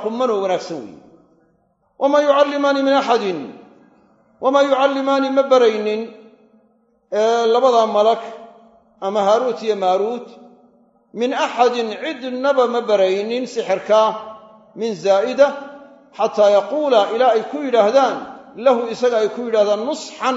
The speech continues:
nasteexay u nasteexaynayaan. Yacni, "nusxan lahu", ama lahu isaga ay ku yidhaahdaan, oo aad ku tacalluq siiso, ee, laamka yaquula, waa sida fiicane. "Nusxan", nasteexa daraaddeed waxay ugu odhanayaan, ama xaal ay u nasteexaynayaan, mafcuulu lahu ama xaal.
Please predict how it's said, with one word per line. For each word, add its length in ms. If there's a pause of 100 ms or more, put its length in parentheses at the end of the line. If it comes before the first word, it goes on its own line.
nasteexay 480
u 80
nasteexaynayaan. 840 (500)
Yacni, 300 (240)
"nusxan 400
lahu", 220 (680)
ama 220
lahu 280 (120)
isaga 260
ay 120
ku 140
yidhaahdaan, 580 (300)
oo 180
aad 180
ku 120
tacalluq 360
siiso, 340 (840)
ee, 380 (100)
laamka 400 (240)
yaquula, 420 (300)
waa 100
sida 220
fiicane. 380 (640)
"Nusxan", 480
nasteexa 480
daraaddeed 460
waxay 260
ugu 140
odhanayaan, 360
ama 140
xaal 220
ay 100
u 40
nasteexaynayaan, 840
mafcuulu 400
lahu 220
ama 200
xaal. 240